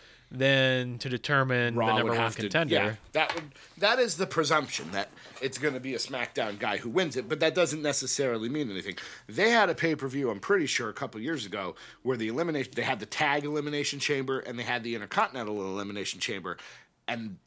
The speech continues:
Speaker 2: they didn't have a main event one.
Speaker 1: Yeah.
Speaker 2: So they could go that
Speaker 1: Sure,
Speaker 2: way.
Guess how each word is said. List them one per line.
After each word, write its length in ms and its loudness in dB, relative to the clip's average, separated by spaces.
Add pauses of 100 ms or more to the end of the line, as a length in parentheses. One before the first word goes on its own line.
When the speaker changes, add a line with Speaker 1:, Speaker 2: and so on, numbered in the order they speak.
(120)
Speaker 2:
they 180 -6
didn't 220 0
have 240 -4
a 40 -8
main 220 -6
event 300 -8
one. 140 -12
Speaker 1:
Yeah. 160 4
Speaker 2:
So 120 0
they 140 -2
could 160 -4
go 200 4
that 140 -2
Speaker 1:
Sure, 240 2
Speaker 2:
way. 200 0